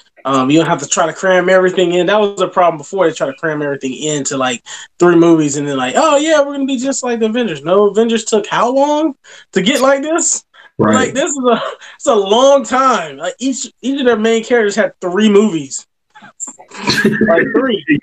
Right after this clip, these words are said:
Speaker 1: Three movies outside of the Avengers. Like, that's a lot of movies. <laughs>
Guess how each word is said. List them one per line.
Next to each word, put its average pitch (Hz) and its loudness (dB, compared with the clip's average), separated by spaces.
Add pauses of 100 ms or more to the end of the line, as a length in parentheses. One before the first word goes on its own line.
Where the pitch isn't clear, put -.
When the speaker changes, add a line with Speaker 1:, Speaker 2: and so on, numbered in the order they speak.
Speaker 1:
Three 330 4
movies 302 2
outside 226 -2
of 233 2
the 202 -4
Avengers. 160 -8 (180)
Like, 175 -6
that's 269 0
a 240 2
lot 208 0
of 185 -8
movies. 165 0
<laughs> - -20